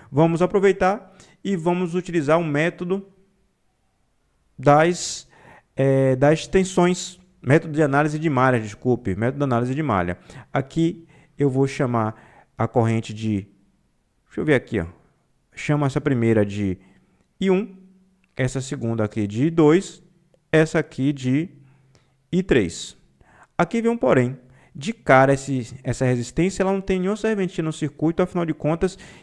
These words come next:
existe nos seus terminais um curto-circuito. Portanto, eu posso apagar essa resistência porque nenhuma corrente vai circular por ela. Apagada a resistência, eu tenho então três malhas.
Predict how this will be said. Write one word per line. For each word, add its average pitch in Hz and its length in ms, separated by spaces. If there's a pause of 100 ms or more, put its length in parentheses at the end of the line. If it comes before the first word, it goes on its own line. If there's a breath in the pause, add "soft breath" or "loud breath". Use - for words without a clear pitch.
existe 160 540
nos 160 240
seus 147 160
terminais 147 480
um 185 80
curto-circuito. 196 1000 (240 loud breath)
Portanto, 208 360
eu 240 80
posso 214 400
apagar 160 800
essa 127 240
resistência 131 560
porque - 180
nenhuma 185 180
corrente 165 400
vai 165 120
circular 160 380
por 202 160
ela. 131 260 (760 loud breath)
Apagada 156 520
a - 20
resistência, 185 800
eu 190 140
tenho 180 180
então 165 400 (340 soft breath)
três 196 240
malhas. 135 460